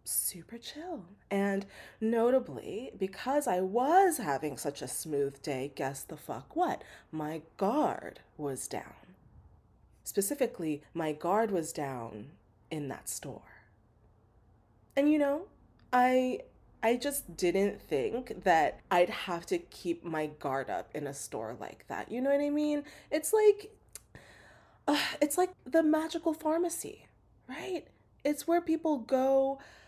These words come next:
to take care of themselves, right? But I also know that magical supply stores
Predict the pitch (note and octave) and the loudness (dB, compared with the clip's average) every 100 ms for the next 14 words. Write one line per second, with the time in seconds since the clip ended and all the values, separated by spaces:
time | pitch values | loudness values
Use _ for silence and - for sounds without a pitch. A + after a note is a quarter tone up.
0 | - _ _ _ _ _ - G#3+ G#3+ C#3+ | -20 _ _ _ _ _ -10 -4 -2 -2
1 | - - B3+ C4+ C#4 A#3 F#3 D3+ - C#3+ | -4 -6 -2 2 2 2 0 0 -2 -2
2 | - - - - - - - A3 B3 D4+ | -2 -6 -10 -10 -10 -10 -2 10 10 12
3 | G#4+ C5 E4+ - _ _ _ _ _ _ | 6 2 -4 -4 _ _ _ _ _ _
4 | _ _ - E4 E4 E4 F#4 - F#4 F3+ | _ _ 2 6 8 8 6 2 0 -2
5 | - - _ _ _ _ _ _ - G3+ | -8 -18 _ _ _ _ _ _ -2 0
6 | F3+ D3 C#3+ E3 F3+ F3+ - G3+ C#3 A2+ | 0 -4 -6 -8 -8 -8 -10 -8 -6 -4
7 | - - G2 G2+ G#3 A#3+ - | -6 -6 -6 -6 -6 -6 -8